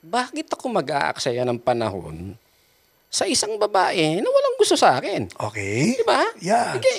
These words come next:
Speaker 1: yun ang tama
Speaker 2: Yes,
Speaker 1: eh.
Speaker 2: yes, yes.
Speaker 1: Kasi may mga, may mga diskarte na magugustuhan nita-,
Speaker 2: Ikaw,
Speaker 1: ako
Speaker 2: ayaw,
Speaker 1: nito,
Speaker 2: ikaw,
Speaker 1: di ba?
Speaker 2: kung ayaw mo, wag mo.
Speaker 1: Di ba?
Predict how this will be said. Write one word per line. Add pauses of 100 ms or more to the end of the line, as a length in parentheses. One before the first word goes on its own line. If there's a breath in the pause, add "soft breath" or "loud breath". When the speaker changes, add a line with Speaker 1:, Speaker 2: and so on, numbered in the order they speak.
(180)
Speaker 1:
yun
ang
tama
Speaker 2:
Yes,
Speaker 1:
eh.
Speaker 2:
yes,
yes.
Speaker 1:
Kasi
may
mga, (300 soft breath)
may
mga
diskarte
na (440)
magugustuhan
nita-, (300)
Speaker 2:
Ikaw,
Speaker 1:
ako
Speaker 2:
ayaw,
Speaker 1:
nito, (180)
Speaker 2:
ikaw,
Speaker 1:
di
ba?
Speaker 2:
kung
ayaw
mo,
wag
mo. (280)
Speaker 1:
Di
ba?